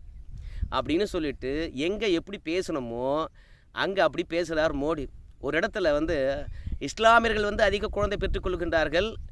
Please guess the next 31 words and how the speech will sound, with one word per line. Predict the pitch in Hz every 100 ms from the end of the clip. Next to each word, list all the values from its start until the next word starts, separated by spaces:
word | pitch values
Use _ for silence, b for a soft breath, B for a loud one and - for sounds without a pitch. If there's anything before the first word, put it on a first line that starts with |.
| -
நம்ம | 139 165 170
உழைச்சி | 190 226 - 240 170 151 190
சம்பாதித்த | 165 214 208 196
இந்த | 185 185
சொத்துக்களை | 190 185 180 190
அவங்களுக்கு | 202 175 160 160 170
பங்கிட்டு | 202 196
தர | 170 180
வேண்டுமா | 180 175 170
என்று | 151 143
பேசுறவரு, | 147 139 117 123 127 127 b b b
அடுத்த | 147 196 214
இடத்துல | 202 240 247 220
வந்து, | 185 185 156 135 139 -
"நாங்க | 123 156 185
தான் | 165 202
ஏன் | 214 170 147 143
இஸ்லாமியர்களுக்கு | - 208 185 180
அதிகப்படியான | 147 156 190 185 180 180 185
மானியம் | 151 170 190 156
கொடுத்து | 147 135 202 -
ஹஜ் | 156 165 233
பயணத்துக்கு | 202 196 170 160 190
அனுப்பி | 165 165 160
வச்சிருக்கிறோம்" | 147 143 131 139 127 -
அப்படின்னு | 117 120
சொன்னதும், | 131 117 117 208 123 - B B B
நான் | 139 135
இஸ்லாமியருக்கு | 135 - 226 220 190
எதிராக | 170 170 190 180
இருந்தால், | 160 143 151 190